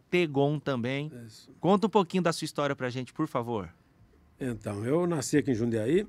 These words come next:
Speaker 2: <clears throat> fui criado aqui em Jundiaí, eu só saí de Jundiaí quando eu fui fazer a faculdade, que foi no estado do Rio de Janeiro, né?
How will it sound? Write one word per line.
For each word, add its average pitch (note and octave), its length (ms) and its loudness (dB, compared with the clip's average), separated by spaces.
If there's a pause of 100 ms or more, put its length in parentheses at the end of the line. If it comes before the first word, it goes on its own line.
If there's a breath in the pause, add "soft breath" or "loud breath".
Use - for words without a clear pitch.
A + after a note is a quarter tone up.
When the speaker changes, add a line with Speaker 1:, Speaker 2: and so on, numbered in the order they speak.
(140)
Speaker 2:
<clears throat> - 720 -2
fui C3+ 120 -2
criado G#2+ 400 -2
aqui A#2+ 180 -4
em D3+ 40 2
Jundiaí, B2 540 -2
eu C#3 160 -2
só - 240 -8
saí D#3 240 -4
de C#3+ 180 -2
Jundiaí C3+ 480 -4
quando D3+ 460 -4
eu C#3 360 -2 (520 soft breath)
fui C3+ 160 -4
fazer C3+ 220 0
a C3 40 -2
faculdade, C3+ 540 -2
que - 80 -12
foi D3 100 -2
no C#3+ 60 -2
estado B2+ 240 -4
do B2 60 -2
Rio B2 100 -2
de A#2 60 -8
Janeiro, G#2 400 -2
né? C#3 220 -10